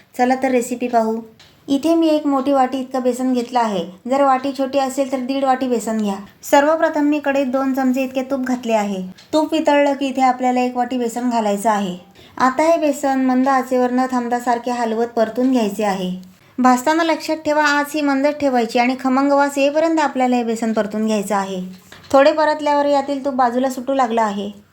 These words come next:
आता या मिश्रणामध्ये आपण पाऊण वाटी इतकी पिठी साखर घालून घेऊ. पिठी साखर घातल्यामुळे ही मिश्रणात लवकर मिसळली जाते. पिठी साखर घातल्याच्या नंतर सुद्धा आपल्याला मिश्रण सतत हलवत राहायचं आहे आणि सर्व वस्तू एकजीव करून घ्यायच्या आहेत.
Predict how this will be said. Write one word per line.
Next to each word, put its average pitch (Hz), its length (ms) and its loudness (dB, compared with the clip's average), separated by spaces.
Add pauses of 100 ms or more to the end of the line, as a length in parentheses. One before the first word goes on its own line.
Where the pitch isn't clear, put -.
(380)
आता 262 220 4
या 330 120 4
मिश्रणामध्ये 285 680 0
आपण 262 400 0
पाऊण 254 300 2
वाटी 254 280 -2
इतकी 262 280 -4
पिठी 254 260 -2
साखर 254 280 0
घालून 240 300 0
घेऊ. 214 140 0 (380)
पिठी 269 220 0
साखर 302 260 2
घातल्यामुळे 285 520 2
ही 285 80 0
मिश्रणात 277 480 0
लवकर 262 300 0
मिसळली 247 540 2
जाते. 185 400 -4 (540)
पिठी 302 200 2
साखर 302 280 2
घातल्याच्या 277 420 2
नंतर 269 280 0
सुद्धा 269 260 2
आपल्याला 262 340 2
मिश्रण 254 360 -2
सतत 254 360 -2
हलवत 240 320 0
राहायचं 226 360 0
आहे 214 200 2
आणि 220 200 0
सर्व 240 480 2
वस्तू 247 240 0
एकजीव 247 320 2
करून 247 260 0
घ्यायच्या 208 300 -4
आहेत. 185 200 -4